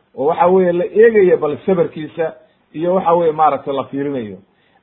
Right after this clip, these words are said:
Ama marka wanaagga iyo xoolaha iyo barwaaqada iyo caafimaadka la siinayo, inay tahay imtixaanan lahu, inuu shukri naqo,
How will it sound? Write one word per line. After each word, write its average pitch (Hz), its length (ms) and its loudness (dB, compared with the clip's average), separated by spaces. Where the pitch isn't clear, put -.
Ama 196 200 0
marka 226 260 0
wanaagga 196 460 0
iyo 165 200 -6
xoolaha 175 340 -2
iyo 143 100 0
barwaaqada 147 520 0
iyo 156 100 -4
caafimaadka 180 500 -4
la 170 160 -6
siinayo, 208 360 -2
inay 180 320 -2
tahay 151 460 0
imtixaanan 139 840 -4
lahu, 131 380 -4
inuu 165 260 -6
shukri 170 400 -6
naqo, 180 380 -2